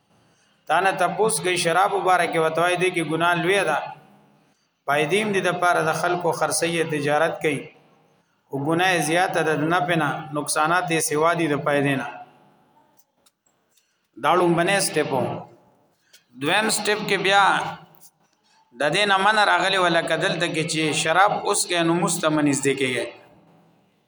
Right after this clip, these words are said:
نو حرمت یې راغلی و، لومبي کې صرف قباحت راغلی و. دویم صورت کې حرمت خاصه راغلی و، په حالت د مونځ کې حرام و. بس چې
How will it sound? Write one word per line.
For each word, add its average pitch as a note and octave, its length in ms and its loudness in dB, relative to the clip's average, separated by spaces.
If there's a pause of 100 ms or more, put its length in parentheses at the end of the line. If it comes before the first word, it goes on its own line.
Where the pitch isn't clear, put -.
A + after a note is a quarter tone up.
(800)
نو C#3 100 -2 (100)
حرمت F3 380 2
یې G3 140 2
راغلی G3 280 2
و، A#3+ 160 2
لومبي F3+ 320 0
کې G#3 200 0
صرف G#3+ 160 0 (120)
قباحت D#3 480 4
راغلی C3+ 260 2
و. B2 80 -8 (1000)
دویم G3+ 340 0
صورت G#3 320 2
کې G3+ 80 0 (100)
حرمت F3+ 300 0 (160)
خاصه E3+ 320 0
راغلی F3 320 2
و، D3+ 160 -2
په - 100 2
حالت F#3 300 2
د F3+ 40 0 (100)
مونځ G#3 240 2
کې E3 100 2 (120)
حرام D3 300 2
و. C3+ 60 0
بس C3+ 200 2 (840)
چې D3 120 -8